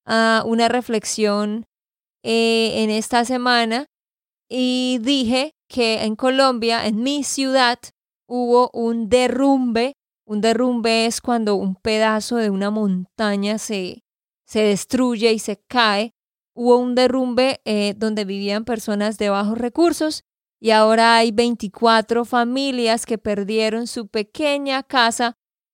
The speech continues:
Esta gente ya vivía con mucha necesidad y ahora lo perdieron todo, lo poquito que tenían.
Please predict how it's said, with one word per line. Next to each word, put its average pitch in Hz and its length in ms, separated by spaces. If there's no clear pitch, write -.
Esta 285 320
gente 269 440
ya 240 420
vivía 226 560
con 202 380
mucha 240 540
necesidad 202 920
y 247 120
ahora 254 380
lo 285 140
perdieron 262 680
todo, 277 380
lo 202 140
poquito 233 480
que 285 140
tenían. 247 500